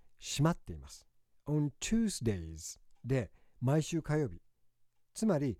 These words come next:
火曜、毎週火曜日はお、お休みですという意味になります。えー、皆さんご存知の通り、続けて言ってみていただきたいんですが、日曜日はSunday。月曜日がMonday。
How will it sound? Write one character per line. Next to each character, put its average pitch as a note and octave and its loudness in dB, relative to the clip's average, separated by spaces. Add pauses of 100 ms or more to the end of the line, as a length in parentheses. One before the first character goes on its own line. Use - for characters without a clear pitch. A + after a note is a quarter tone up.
(340)
火 - 2
曜、 E3+ 4
毎 D3+ 2
週 G3 -4
火 F#3 2
曜 G#3 0
日 E3 -2
は B2 0
お、 C3+ -4
お C#3 -2
休 D3+ 0
み E3 2
で F#3 2
す - -14 (140)
と B2+ 0
い A#2+ 4
う - 4
意 - 2
味 A2 0
に A2 2
な F#2+ 0
り E2 -6
ま D2+ -8
す。 - -14 (920)
え D3 -2
ー、 D3+ 2
皆 F3+ 4
さ F3 0
ん C#3+ -2
ご C#3 -2
存 D3 0
知 G#2+ -6
の B2 0
通 D#3+ 2
り、 E3 0 (600)
続 F#3 -2
け G3 8
て A#2 -4
言 G#2+ -6
っ - -16
て A2+ -8
み G2 -6
て G#2 -8
い F#2 -8
た G2 -4
だ F#2+ -6
き - -14
た G#2+ -2
い G2+ 0
ん F2+ -2
で - -10
す C#3 -6
が、 C#3 -4 (240)
日 D#3+ 2
曜 A3+ 6
日 F3+ 2
は F3+ -2 (220)
Sunday。 A2+ 2 (2750)
月 D#3 0
曜 A#3 4
日 F3 -2
が D#3+ -2 (280)
Monday。 C3 2